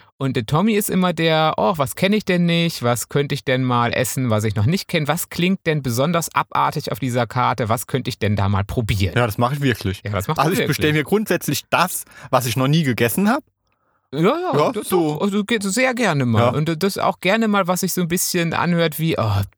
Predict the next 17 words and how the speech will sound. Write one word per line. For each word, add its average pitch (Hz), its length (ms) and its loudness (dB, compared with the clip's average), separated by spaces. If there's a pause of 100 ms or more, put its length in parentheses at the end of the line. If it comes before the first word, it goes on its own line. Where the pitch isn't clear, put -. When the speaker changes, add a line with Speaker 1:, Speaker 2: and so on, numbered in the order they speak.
(400)
Speaker 1:
nicht 110 360 -4
wirklich, 110 540 -2
oder?“ 120 340 0 (680)
Speaker 2:
Also, 135 140 2
äh, 143 320 0
kein, 135 320 0
kein 123 220 0
Gehirn 123 360 2
oder 101 200 0
so, 110 100 -6
sol-, 131 220 0
solche 127 320 0
Sachen 110 240 0
nicht. 107 160 0
Also 120 100 2
mit 123 140 0
Fleisch 135 460 0